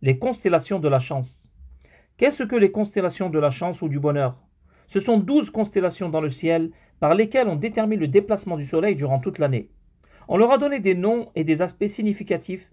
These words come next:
tels que la constellation du Taureau, la constellation du Cancer, la constellation du Lion et la constellation du Scorpion ou autres. L'opération qui consiste à informer au sujet des signes astrologiques a pris pour habitude d'afficher cela dans les journaux,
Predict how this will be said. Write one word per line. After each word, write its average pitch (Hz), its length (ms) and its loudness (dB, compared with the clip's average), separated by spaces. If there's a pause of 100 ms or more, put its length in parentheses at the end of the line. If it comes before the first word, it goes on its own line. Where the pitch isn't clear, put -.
(300)
tels 220 160 4
que 208 80 4
la 175 100 4
constellation 180 560 -2
du 156 160 -4
Taureau, 175 380 2 (160)
la 147 100 0
constellation 165 580 -2
du 139 140 -4
Cancer, 165 500 -2 (120)
la 147 140 0
constellation 170 520 -2
du 147 140 -2
Lion 151 280 0 (280)
et 233 100 4
la 247 80 6
constellation 196 580 -2
du 147 140 -6
Scorpion 156 560 -6
ou 180 160 2
autres. - 320 -4 (880)
L'opération 254 720 4
qui 202 100 -6
consiste 226 540 -4
à - 160 2
informer 196 340 -2
au 190 80 -4
sujet 190 280 -6
des 160 100 -2
signes 190 260 -4
astrologiques 170 600 -6 (180)
a 160 120 0
pris 247 160 -6
pour 185 200 2
habitude 202 460 0
d'afficher 202 400 0
cela 185 260 -2
dans 156 140 -2
les 143 100 -2
journaux, 151 400 -2